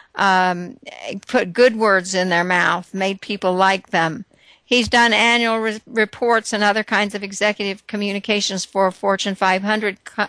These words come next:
companies. So he does have a way with words, and we're going to let him have a chance at it. He has one daughter, and I understand that in June, which is just a little more than a month away, he's about to be married.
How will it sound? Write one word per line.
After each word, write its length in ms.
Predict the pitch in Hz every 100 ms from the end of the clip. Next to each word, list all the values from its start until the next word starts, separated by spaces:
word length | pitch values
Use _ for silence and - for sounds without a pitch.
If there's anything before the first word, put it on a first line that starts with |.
| -
companies. 500 | 202 180 180 175 170 - - -
So 180 | - 277
he 120 | 294
does 300 | 285 311 320
have 200 | 311 320 294
a 60 |
way 280 | 254 269 285
with 200 | 262 247
words, 440 | 254 277 254 190
and 120 | 208 214
we're 120 | 220
going 220 | 226 214
to 60 | 214
let 180 | 226 220
him 100 | 214
have 180 | 214
a 60 | 208
chance 400 | - 233 233 -
at 180 | 190 185
it. 140 | 185 - - - _
He 180 | 262
has 200 | 254 240
one 300 | 226 240 311
daughter, 500 | 277 226 226 254 330 - _ _ -
and 240 | 240 240 226
I 200 | 202 185
understand 840 | 196 254 294 - 233 240 285 262
that 580 | 202 190 196 190 196 -
in 320 | 196 190 185
June, 420 | 180 185 202 302
which 200 | 262 -
is 160 | 180 -
just 200 | 196 -
a 80 | 185
little 220 | 208 247
more 240 | 202 185
than 160 | 180 185
a 80 | 190
month 260 | 185 185
away, 440 | 185 185 190 262 - _ _ - -
he's 260 | 226 214
about 320 | 214 208 214
to 100 | 233
be 200 | 220 226
married. 480 | 220 185 170 175 185